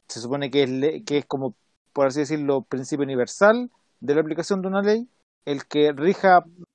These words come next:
para adelante desde el momento en que se promulga o, y que se publica en el diario oficial, como son los mecanismos chilenos, y que en el fondo de ahí ya empieza su publi-, su, su aplicación hacia adelante, eh, pero acá puede darse el caso que, que si,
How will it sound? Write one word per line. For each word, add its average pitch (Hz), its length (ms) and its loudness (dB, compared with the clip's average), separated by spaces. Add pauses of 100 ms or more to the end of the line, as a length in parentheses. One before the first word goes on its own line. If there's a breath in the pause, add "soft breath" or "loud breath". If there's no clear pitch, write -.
(100)
para 156 240 6
adelante 175 680 2 (240)
desde 123 160 -4
el 135 80 -4
momento 156 300 -4
en 156 100 -6
que 143 120 -8
se 156 120 -2
promulga 214 640 2
o, 143 280 -4
y 151 200 -4
que - 120 -8
se 156 100 -4
publica 170 280 0
en 180 80 2
el 180 40 -4
diario 170 140 0
oficial, 196 320 0
como 196 300 -2
son 196 160 -2
los 196 80 0
mecanismos 190 380 -4
chilenos, 208 380 -2 (400)
y 139 100 -6
que 143 60 0
en 147 60 -2
el 143 80 -6
fondo 170 340 0
de 143 120 4
ahí 180 280 4
ya 196 160 6
empieza 185 320 -2
su - 100 -8
publi-, 185 320 -2
su, 180 380 -2 (160)
su 180 340 4
aplicación 170 400 0
hacia 196 180 0
adelante, 220 440 4 (420)
eh, 135 1120 0
pero 143 200 2
acá 165 160 2
puede 175 180 6
darse 170 240 2
el 160 100 -10
caso 180 260 -2
que, 156 680 0
que 139 100 -8
si, 135 840 -6